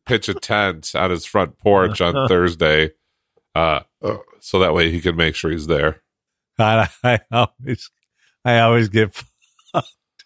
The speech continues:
Speaker 1: Robert always finds some way to not get his iPhone,
Speaker 2: <laughs>
Speaker 1: or, or at least, at least not get it at his doorstep like the rest of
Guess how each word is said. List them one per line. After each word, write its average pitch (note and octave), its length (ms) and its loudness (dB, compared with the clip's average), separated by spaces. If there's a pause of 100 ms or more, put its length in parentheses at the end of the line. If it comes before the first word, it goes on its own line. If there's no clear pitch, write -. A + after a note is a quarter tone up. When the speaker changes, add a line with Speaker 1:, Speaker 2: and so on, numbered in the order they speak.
(1160)
Speaker 1:
Robert E3+ 260 2
always D#3 260 2
finds G#2 560 0
some G2 320 0
way F2 260 -2
to E2 120 -4
not D#2+ 340 -4
get E2 120 -8
his D#2+ 160 -8
iPhone, F2 640 0 (140)
Speaker 2:
<laughs> F#3 240 4 (320)
Speaker 1:
or, A#2 300 4
or A#2 340 4
at B2+ 200 2
least, C3+ 440 0 (240)
at A#2+ 100 4
least C3+ 280 2
not A2+ 280 0
get A#2 140 0
it G#2+ 80 2
at G2 160 0
his F#2 220 -4
doorstep F#2+ 720 0
like F2+ 200 0
the F2 100 0
rest F2+ 340 0
of D#2+ 160 -2